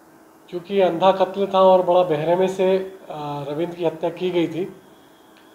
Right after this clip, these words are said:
काफ़ी संवेदनशील मामला था। एक टीम यहाँ पे थाने पे वरिष्ठ अधिकारियों के मार्गदर्शन में बनाई गई थी और अज्ञात आरोपी की तलाश की गई थी। तलाश करते ज्ञात हुआ कि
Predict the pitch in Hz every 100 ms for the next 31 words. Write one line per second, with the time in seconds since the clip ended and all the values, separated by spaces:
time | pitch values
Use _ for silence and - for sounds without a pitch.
0 | _ 156 151 180 160 165 180 180 180 175
1 | 151 160 175 175 180 - - - - -
2 | - - - - 156 160 - 170 185 170
3 | 170 175 151 156 170 180 170 156 160 160
4 | 165 160 160 165 165 156 151 151 165 156
5 | 135 143 156 151 147 190 - - - -
6 | - - 143 147 156 156 165 160 - 151
7 | 143 175 175 156 170 175 175 156 151 160
8 | - 160 156 151 160 - - - - -
9 | - 151 170 - 175 165 180 151 156 175
10 | - 170 165 170 180 185